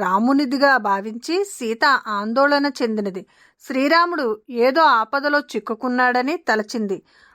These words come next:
ఆదుకోవడానికి వెంటనే వెళ్ళమని లక్ష్మణుని పురమాయించింది. లక్ష్మణుడు చెలించలేదు. "ఇది రాముని స్వరం కాదన్నాడు." మారీచుడి మాయాజాలం అన్నాడు. "అమ్మా,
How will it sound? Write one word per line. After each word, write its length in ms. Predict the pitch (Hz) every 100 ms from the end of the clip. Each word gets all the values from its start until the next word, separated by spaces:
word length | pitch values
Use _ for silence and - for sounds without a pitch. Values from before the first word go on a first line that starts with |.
| _
ఆదుకోవడానికి 920 | 233 277 349 370 370 339 320 311 285
వెంటనే 520 | 254 226 214 262 285 285
వెళ్ళమని 460 | 262 254 247 277
లక్ష్మణుని 760 | 311 311 - - 262 269 269 226
పురమాయించింది. 1040 | 226 214 196 220 254 247 240 226 196 190 _ _ _ _
లక్ష్మణుడు 600 | 240 240 - 339 359 330 294 -
చెలించలేదు. 600 | 247 240 254 269 240 185 202 _ _ _
"ఇది 460 | 294 294 277 254 269 -
రాముని 400 | 214 220 285 330
స్వరం 380 | - 247 247 285
కాదన్నాడు." 760 | 247 208 208 233 226 196 180 - _ _ _ 226
మారీచుడి 760 | 233 294 359 339 339 294 262
మాయాజాలం 840 | 247 208 202 240 269 285 277 269
అన్నాడు. 440 | 247 226 208 185 185 _ _ _ _ _ _ _ _ _ _ _ _ -
"అమ్మా, 400 | 320 269 262